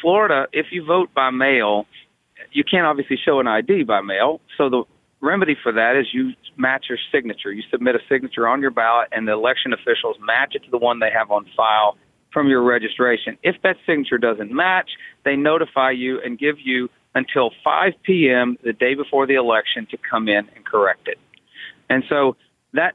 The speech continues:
that's the procedure. Uh, in, they had to be corrected by five P M before the election. But what news reports today have uncovered is the Florida Democratic Party staff was asking voters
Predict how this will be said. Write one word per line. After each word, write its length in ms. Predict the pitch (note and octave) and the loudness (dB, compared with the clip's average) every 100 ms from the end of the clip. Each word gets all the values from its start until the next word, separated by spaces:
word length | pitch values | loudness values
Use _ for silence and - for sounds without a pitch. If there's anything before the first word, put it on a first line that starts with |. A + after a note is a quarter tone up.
| C3 | -2
that's 200 | E3+ G#3 _ | -2 -2 _
the 80 | D#3+ | -6
procedure. 840 | - C#3+ - D3 D3+ A#2+ G#2 G2+ - _ _ | -4 -8 -4 -6 -4 -4 -4 -4 -8 _ _
Uh, 280 | C3+ C3 B2+ - | 0 2 2 2
in, 340 | C#3 C3+ B2 - | 2 2 -2 -6
they 240 | C3+ C#3+ | -4 -2
had 260 | C3+ D#3 D#3+ | -2 -4 -4
to 60 | D#3+ | -4
be 160 | F3 | -4
corrected 440 | - C3 A#2+ - A#2 | 0 0 0 -2 -2
by 140 | A2 - | -2 0
five 240 | A#2 A2 | 0 0
P 200 | - A2+ | 0 0
M 120 | G#2 | 0
before 320 | G2+ - A2 G2+ | -4 0 2 4
the 100 | G2+ | 2
election. 440 | G2 G2 - B2 | 2 2 0 0
But 120 | A#2 | 0
what 180 | C3+ D#3 | 2 2
news 260 | D3+ G#3 G3+ | 2 2 0
reports 360 | F#3 D#3+ - - | 0 2 0 -2
today 260 | A#2+ B2+ A#2+ | -2 0 0
have 120 | A2 | -2
uncovered 600 | G#2 - G3+ C#3+ A2+ - _ _ _ | -6 -2 -2 0 -4 -6 _ _ _
is 100 | B2+ B2+ | -2 -2
the 80 | - | 0
Florida 280 | D3+ E3+ F#3+ | 2 4 2
Democratic 580 | D3+ D#3 D3+ C#3 C3 - | 0 -2 -2 0 0 -2
Party 400 | - C3 C3 A#2+ - - | -2 0 2 0 -6 -2
staff 420 | C3+ C3+ F#2 - _ _ _ _ - | 2 2 0 -6 _ _ _ _ 0
was 200 | B2+ A#2 - | 2 2 -2
asking 640 | B2 C3+ - - D#3+ E3 D3+ _ _ _ _ _ _ _ _ | 0 0 -2 -6 -4 -4 -8 _ _ _ _ _ _ _ _
voters 480 | C3+ C#3+ B2 A#2 | 0 2 4 2